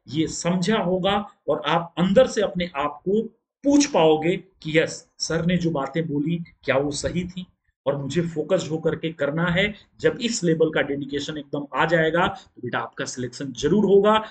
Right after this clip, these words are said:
दुनिया की कोई ताकत नहीं रोक सकती है, बस अपने focus को मत हिलने दे। कुछ भी हो जाए, किसी भी परिस्थिति में focus को मत हिलने देना कि नहीं मुझे निकालना है, मतलब निकालना है। मेरे इतने साल की तपस्या है, उस तीन घंटे के लिए,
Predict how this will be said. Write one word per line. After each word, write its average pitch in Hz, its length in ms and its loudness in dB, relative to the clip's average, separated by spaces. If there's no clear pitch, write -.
दुनिया 139 260 -4
की 143 120 -16
कोई 254 320 6
ताकत 196 420 0
नहीं 180 160 4
रोक 180 160 2
सकती 196 320 -2
है, 285 380 4
बस 190 180 4
अपने 170 360 0
focus 226 380 6
को 214 120 -2
मत 170 160 -2
हिलने - 200 -14
दे। - 1300 -6
कुछ - 160 2
भी 320 160 6
हो 214 140 8
जाए, 180 160 4
किसी 311 360 4
भी 285 120 2
परिस्थिति 208 520 0
में 269 340 2
focus 247 300 6
को 240 120 -2
मत 196 160 -2
हिलने 175 220 0
देना 185 260 4
कि 202 120 -2
नहीं 214 380 4
मुझे 139 180 -2
निकालना 170 520 2
है, 202 120 2
मतलब 160 260 0
निकालना - 260 -12
है। - 60 -20
मेरे 175 220 4
इतने 208 340 0
साल 175 240 2
की 175 100 -6
तपस्या 165 480 0
है, 247 380 2
उस 151 220 -8
तीन 240 220 2
घंटे 170 300 2
के 165 120 2
लिए, 233 440 4